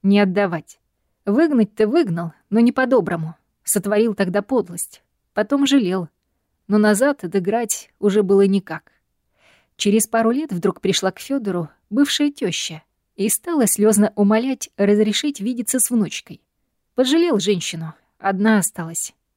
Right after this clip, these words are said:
Муж бросил. Слинял к молодой аспирантке. Мать — карга старая, отправилась к праотцам. Да и Федору одному с Аксиньей тяжело было справляться.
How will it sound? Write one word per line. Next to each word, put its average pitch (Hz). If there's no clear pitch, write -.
Муж 285
бросил. 190
Слинял 214
к -
молодой 185
аспирантке. 202
Мать — 214
карга 185
старая, 175
отправилась 202
к -
праотцам. 190
Да 277
и 339
Федору 226
одному 190
с -
Аксиньей 185
тяжело 190
было 170
справляться. 175